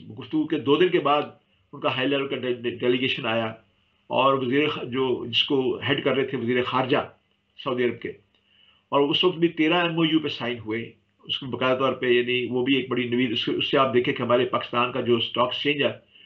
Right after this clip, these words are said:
اس میں بڑا اچھا اثر پڑا کہ ہمارے جو اس، اسٹاک ایکسچینج کے حصص ہیں وہ تقریباً ایک ہی ریکارڈ، تاریخ ریکارڈ کر دی، بیس سال کے اندر اتنا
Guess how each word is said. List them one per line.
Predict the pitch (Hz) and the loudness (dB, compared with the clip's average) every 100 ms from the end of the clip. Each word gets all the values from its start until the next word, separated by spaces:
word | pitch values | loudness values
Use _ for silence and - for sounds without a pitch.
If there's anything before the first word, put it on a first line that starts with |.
| - | -10
اس | 139 | -6
میں | 123 | 2
بڑا | 151 | 2
اچھا | 151 - 156 | 4 2 0
اثر | 156 | -2
پڑا | - 120 110 _ _ _ _ _ _ _ | -6 -6 -8 _ _ _ _ _ _ _
کہ | 139 | -8
ہمارے | 123 139 147 | 0 2 2
جو | 139 135 | -2 -4
اس، | 127 117 - | -4 -6 -12
اسٹاک | 123 110 - - 127 | -12 -10 -8 -4 -2
ایکسچینج | 123 143 131 | -2 -4 -4
کے | 123 | -2
حصص | 113 190 180 | 0 0 0
ہیں | 131 | 0
وہ | 127 | -2
تقریباً | 131 - 127 135 | -4 -4 -4 -2
ایک | - 139 156 170 | 0 2 2 0
ہی | 147 104 117 120 113 | -2 -4 -8 -6 -6
ریکارڈ، | 117 113 - 120 | -4 -6 -6 -6
تاریخ | 135 135 170 | 0 4 4
ریکارڈ | 151 135 123 | 2 -4 -4
کر | 120 | -6
دی، | 117 117 | -8 -6
بیس | 120 143 | -4 -2
سال | 151 135 | 0 -2
کے | 135 | -4
اندر | 123 | -8
اتنا | 127 123 131 | -8 -8 -10